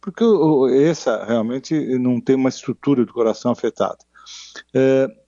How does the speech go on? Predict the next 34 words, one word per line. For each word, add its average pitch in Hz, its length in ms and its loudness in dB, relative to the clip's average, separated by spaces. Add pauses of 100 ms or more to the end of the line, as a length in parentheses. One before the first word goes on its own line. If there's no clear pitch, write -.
(600)
outros 151 280 0
casos 117 280 0
de 95 60 -20
dissecção 110 500 -4
de 117 80 0
aorta, 107 600 0
que - 100 -20
são, 107 220 -6
foram 110 240 -2
mais 104 360 -2
raros, 113 460 0
cardiomiopatias 110 800 -4
também. 113 320 -4 (540)
Agora, 151 360 0 (480)
não 202 220 2
há 156 80 0
dúvida 113 400 0
que - 120 -8
os 107 100 -4
jovens, 117 600 -2
eh, 175 40 -18
não 120 480 0
devem 123 240 0
ficar 120 260 -2
tão 123 160 -4
preocupados 120 540 -2
com - 80 -6
o 107 60 -6
risco 117 260 -2
de 117 80 -2
morte 117 260 2
súbita 127 380 -4
na 127 100 0
relação 147 680 -2